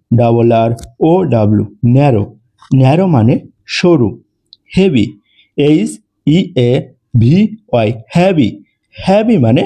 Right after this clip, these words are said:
ভারী। লাইট, এল আই জি এইচ টি, লাইট, লাইট মানে হালকা। স্ট্রং, এস টি আর ও এন জি, স্ট্রং,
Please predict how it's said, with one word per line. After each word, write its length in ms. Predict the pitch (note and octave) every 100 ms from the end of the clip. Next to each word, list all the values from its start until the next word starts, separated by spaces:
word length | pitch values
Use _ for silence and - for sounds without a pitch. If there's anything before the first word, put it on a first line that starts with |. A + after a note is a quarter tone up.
| - _ _ -
ভারী। 520 | B2+ B2+ F3+ F3+ G#2 - _ _ _ _ _ -
লাইট, 420 | C3 D3 A2 G#2 - _ _ _ _ _ -
এল 220 | D#3 G#3 - - B2+
আই 100 | B2 B2 C#3 _ - A#2+
জি 140 | A#2 D#3 C#3+ - -
এইচ 220 | C3 D3+ F#3+ -
টি, 120 | A#2 G#2 - _ B2+
লাইট, 280 | C#3+ C3+ G2+ - _ _ B2+
লাইট 240 | B2+ C3+ D#3
মানে 240 | C#3+ A#2+ G#3 - _ _ _
হালকা। 440 | - C#3 D#3+ D3 G2 G2+ _ _ _ _ _ _ _ -
স্ট্রং, 460 | - - F#3+ D3 F#2+ G#2+ - - - E3
এস 100 | F3 F3
টি 140 | D3 D3 F#3 - _ C3+
আর 120 | C#3+ D3+ - A#2+
ও 20 | C3 C#3+ - _ _
এন 180 | E3 F3 D#3+
জি, 140 | A2+ G#2+ - D3+
স্ট্রং, 320 | - G3+ D3